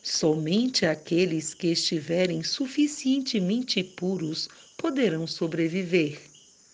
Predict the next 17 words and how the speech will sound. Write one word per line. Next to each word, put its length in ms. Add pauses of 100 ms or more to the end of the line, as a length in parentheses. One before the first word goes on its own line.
(500)
Alguns 680
de 160
nossos 560
membros 560 (360)
também 320
poderão 580
sentir 640
dificuldades 1040 (300)
durante 420
a 80
época 600
da 160
grande 440
purificação. 1120 (1040)
Devemos 800
nos 260
empenhar 680